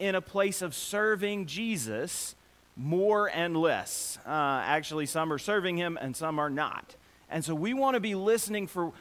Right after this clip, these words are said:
for what it is, what are the habits, what are the things that they did to be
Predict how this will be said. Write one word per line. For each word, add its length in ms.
for 120
what 240
it 120
is, 260
what 200
are 120
the 80
habits, 880
what 160
are 80
the 80
things 380
that 200
they 180
did 400
to 120
be 320